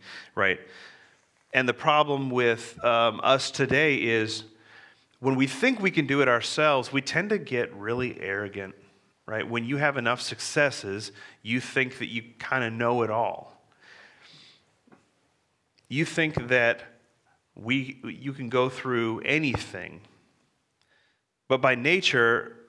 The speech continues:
it's the opposite, right? Arrogance scoffs at the idea that a baby born in Bethlehem could truly be the answer to peace.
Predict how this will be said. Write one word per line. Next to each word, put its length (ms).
it's 960
the 100
opposite, 640
right? 280
Arrogance 460
scoffs 600
at 100
the 140
idea 600
that 500
a 80
baby 560
born 280
in 180
Bethlehem 640
could 140
truly 920
be 140
the 220
answer 440
to 440
peace. 580